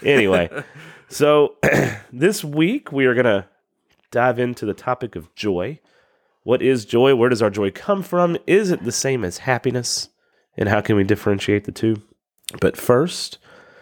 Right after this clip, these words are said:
Speaker 1: uh, just kind of something we've been doing the last few weeks that I kind of enjoy. Uh, talk about a couple different news stories. I'm gonna start with the Nicki Minaj,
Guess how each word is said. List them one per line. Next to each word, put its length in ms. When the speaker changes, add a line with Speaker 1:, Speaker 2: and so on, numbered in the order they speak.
Speaker 1:
uh, 380
just 220
kind 140
of 80
something 180
we've 100
been 100
doing 160
the 60
last 220
few 100
weeks 200
that 100
I 60
kind 200
of 80
enjoy. 480
Uh, 540
talk 220
about 200
a 40
couple 380
different 340
news 220
stories. 600
I'm 60
gonna 60
start 320
with 460
the 640
Nicki 280
Minaj, 760